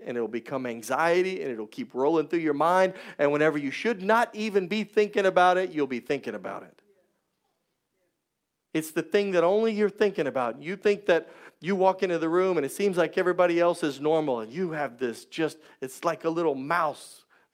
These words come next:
<laughs> on that little cage running, running, running, just going, going, going. I've had people ask me so many times, "Pastor, is God punishing me? I keep waiting for the, for the next bad thing to happen. I know it's coming."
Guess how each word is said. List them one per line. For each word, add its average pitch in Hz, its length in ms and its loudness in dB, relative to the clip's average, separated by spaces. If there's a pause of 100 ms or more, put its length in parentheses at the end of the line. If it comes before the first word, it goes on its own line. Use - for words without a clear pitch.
(100)
<laughs> - 600 -20
on 175 240 2
that 175 200 2
little 160 480 0 (1200)
cage 147 400 -2
running, 135 420 -4
running, 151 340 -2
running, 151 340 -4
just 147 240 -10
going, 180 360 -2
going, 175 280 0
going. 165 360 2 (500)
I've 165 100 0
had 170 200 0
people - 320 -4
ask 170 300 -2
me 156 100 -10
so 180 200 -6
many 175 180 -2
times, 147 260 -6
"Pastor, 170 360 -10
is 123 80 -16
God 160 280 -10
punishing 151 480 -10
me? 107 180 -14 (2750)
I - 60 -20
keep 147 220 -14
waiting 170 340 0
for 151 180 -2
the, 131 220 -2 (380)
for 151 140 -4
the 139 80 -2
next 180 420 -4
bad 165 340 0
thing 170 160 0
to 143 80 0
happen. 165 340 0
I 185 100 2
know 185 180 4
it's 151 140 -4
coming." 135 440 -4